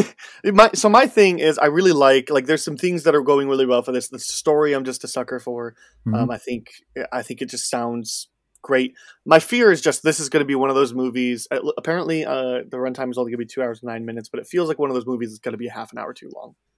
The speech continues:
Speaker 2: Mm.
Speaker 1: Um, 'cause I did see the trailer, and, I mean, kind of, I was half paying attention to it as I was getting stuff set up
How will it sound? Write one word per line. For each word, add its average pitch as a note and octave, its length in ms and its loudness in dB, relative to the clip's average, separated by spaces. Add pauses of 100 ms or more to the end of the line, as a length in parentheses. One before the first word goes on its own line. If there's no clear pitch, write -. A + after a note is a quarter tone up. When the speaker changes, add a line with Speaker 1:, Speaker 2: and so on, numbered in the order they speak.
Speaker 2:
Mm. G2+ 180 -2
Speaker 1:
Um, - 480 -16
'cause D3+ 120 2
I D3 60 8
did D3 220 0
see E3 120 -2
the C#3+ 120 0
trailer, C#3 640 2
and, C3 180 -4
I D3+ 60 -2
mean, C#3+ 180 -8
kind C#3+ 240 0
of, C3+ 80 0
I C3 80 0
was B2 100 -4
half B2+ 180 -2
paying B2+ 180 -8
attention A#2+ 320 -12
to C3 140 -10
it - 80 -6
as A#2+ 120 -8
I A#2+ 40 -8
was A2+ 100 -12
getting B2 180 -12
stuff B2 200 -14
set B2 200 -12
up A#2+ 140 -14